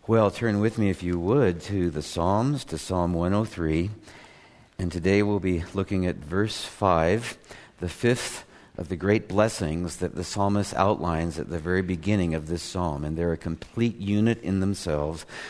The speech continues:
and really they include the rest of the psalm. And so this will be our last Sunday in Psalm one oh three before we move on. You know, one of the most important ways a church can grow through a pastoral transition,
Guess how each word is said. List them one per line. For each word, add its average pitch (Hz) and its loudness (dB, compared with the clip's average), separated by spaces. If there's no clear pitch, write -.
and 87 -4
really 98 0
they 92 2
include 90 0
the 82 0
rest 95 0
of 90 -4
the 98 -6
psalm. 117 0
And 76 -4
so 85 -4
this 101 -4
will 117 -2
be 113 0
our 95 4
last 101 2
Sunday 85 2
in 87 -4
Psalm 85 -2
one 87 -2
oh 87 -2
three 76 -6
before 87 -4
we 82 0
move 80 -2
on. 73 -2
You 104 -2
know, 101 4
one 104 4
of 98 0
the 98 0
most 101 2
important 117 0
ways 107 6
a 87 -2
church 104 -2
can 90 0
grow 92 2
through 92 -2
a 87 0
pastoral 95 0
transition, 98 0